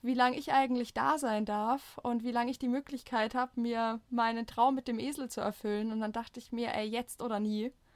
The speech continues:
Und dann hab ich mich, ähm, ja, so ein bisschen erkundigt, wie man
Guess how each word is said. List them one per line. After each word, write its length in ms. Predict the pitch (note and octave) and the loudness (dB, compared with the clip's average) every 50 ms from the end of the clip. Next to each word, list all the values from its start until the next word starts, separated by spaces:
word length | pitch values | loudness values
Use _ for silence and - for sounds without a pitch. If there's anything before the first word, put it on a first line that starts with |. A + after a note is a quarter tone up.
| _ - - - - - - _ _ _ _ _ _ _ | _ -20 -20 -20 -20 -20 -20 _ _ _ _ _ _ _
Und 200 | - A3 A3+ A3 | -2 -2 2 4
dann 280 | A#3+ A#3+ B3+ B3+ C4 C#4 | 6 6 6 6 6 8
hab 140 | C4+ B3+ B3+ | 6 6 6
ich 100 | B3 - | 4 0
mich, 300 | B3 A#3+ - - - - | 0 0 -2 -4 -6 -4
ähm, 460 | A#3 A3+ G#3+ G#3+ G#3+ G#3 G#3+ - - - | -2 -2 -2 -2 -2 -4 -6 -8 -10 -6
ja, 280 | - A3+ A3+ A#3 A#3 | 0 4 4 4 4
so 120 | A3+ - A3+ | 4 0 -4
ein 100 | A3 G#3 | -4 -4
bisschen 280 | A#3 A3 - - G#3 | -4 -6 -4 -4 -2
erkundigt, 720 | G3 A3 G#3+ - C#4 C#4+ D#4 D#4 D#4 D#4 D4 - - - - | -2 -2 0 0 0 0 0 -2 -4 -6 -8 -10 -12 -8 -6
wie 120 | A3+ A3 | -2 -2
man 360 | A3 G3+ G3+ G#3 G#3 G#3 G#3+ | 0 2 2 0 0 -2 -6